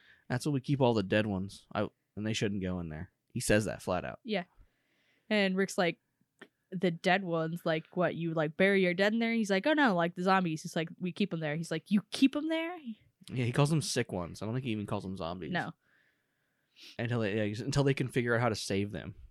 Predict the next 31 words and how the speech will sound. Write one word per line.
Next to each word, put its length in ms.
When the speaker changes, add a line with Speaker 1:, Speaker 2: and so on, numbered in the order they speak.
Speaker 2:
Mm-hmm. 160
Speaker 1:
And 240
<laughs> 280
Rick's 200
like, 100
"There 140
isn't 260
saving 500
them." 140
Speaker 2:
And 100
he, 120
there, 160
he's 200
like, 240
"They're 220
all 240
alive 460
in 100
there." 240
Like, 320
not 240
alive, 340
alive, 340
but 140
he's 120
Speaker 1:
Yeah. 60
Speaker 2:
like 160
Speaker 1:
He's 140
like, 180
"Their, 160
like, 200